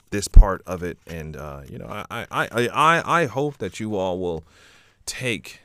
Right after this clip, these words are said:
a moment to, to get your hands on a copy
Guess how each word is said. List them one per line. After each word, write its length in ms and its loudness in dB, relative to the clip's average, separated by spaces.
a 100 -12
moment 460 -6
to, 400 -10
to 300 -18
get 200 -6
your 140 -10
hands 300 -8
on 120 -4
a 60 -6
copy 520 -6